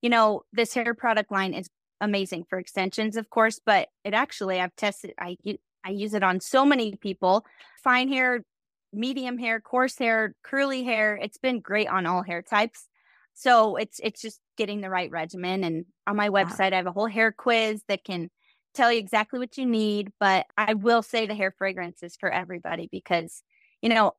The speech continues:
Speaker 1: I don't wash my hair that often. And
Speaker 2: Yeah.
Speaker 1: so it's a great refresher. It's a heat protectant. It adds so much shine and
Speaker 2: Wow.
Speaker 1: moisture, and it's a great finisher. So those, I have the hair product line and the mobile, and basically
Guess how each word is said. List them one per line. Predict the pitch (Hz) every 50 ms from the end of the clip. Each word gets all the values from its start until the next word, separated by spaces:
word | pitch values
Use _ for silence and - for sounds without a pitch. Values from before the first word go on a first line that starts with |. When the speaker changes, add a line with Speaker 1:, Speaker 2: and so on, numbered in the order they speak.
| _
Speaker 1:
I | 247 262 339
don't | 392 392
wash | 392 392 403 392 -
my | 381 381
hair | 392 415 415 392 392 359
that | 370 370 359 339 - - - _ _ _ _
often. | - 311 311 - - 392 370 - 381 392 339 -
And | - 262 254 247
Speaker 2:
Yeah. | 180 170 190
Speaker 1:
so | 240 240 233 226 220 214 -
it's | - - -
a | 247 240
great | 196 - 220 220 240 233 -
refresher. | 226 220 - _ _ 262 254 254 - - 269 247 247
It's | 233 - _
a | 175 180 -
heat | - 277 - _
protectant. | - 294 254 - - 233 - - _ - 233 220 214 202 - - - - _ _ _ _ _ _ _ _
It | - 208 214
adds | 214 208 190 - -
so | - 240 240
much | 240 233 233 - -
shine | - - - 240 220 214 214 220 220 220 214
and | - - -
Speaker 2:
Wow. | -
Speaker 1:
moisture, | 208 240 233 - - - 247 233 226 226 226 - -
and | 208 208 202 196 190 190 185 180 175 -
it's | - - -
a | 247 214
great | 202 214 196 - -
finisher. | - 185 175 170 - - 165 151 -
So | - - 240 226 202 190 190 - _ _ _ _ _ _ _ _ _ _ _ _ _ _
those, | - 277 285 320 330 311
I | 330 214 240 247
have | 254 247 220
the | 233 233
hair | 254 311 359
product | - - 370 359 427 - -
line | 359 339 349 359 381 339
and | 294 262
the | 247
mobile, | 247 254 269 277 262 269 262 254 254 262 - -
and | - 240 240 233 226 226 220 220 214 - _ _ _ 214 -
basically | 294 285 311 - 311 294 - - 277 262 254 247 240 226 214 - -